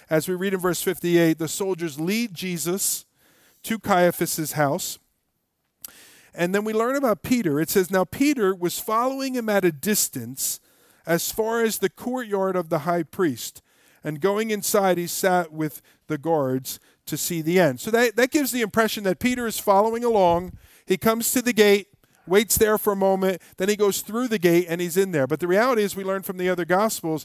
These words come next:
is that he can't get in. And it's not until John, one of the other apostles,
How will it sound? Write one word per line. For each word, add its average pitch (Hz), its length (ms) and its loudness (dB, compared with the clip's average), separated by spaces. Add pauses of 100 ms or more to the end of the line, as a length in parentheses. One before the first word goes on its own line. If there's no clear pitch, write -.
(280)
is 165 140 0
that 190 120 4
he 196 140 2
can't 220 340 2
get 190 180 4
in. 196 280 -2 (460)
And 175 120 0
it's 175 160 -4
not 214 240 4
until 214 340 0
John, 185 600 2
one 180 120 0
of 180 60 -4
the 175 120 6
other 262 260 2
apostles, 156 680 -2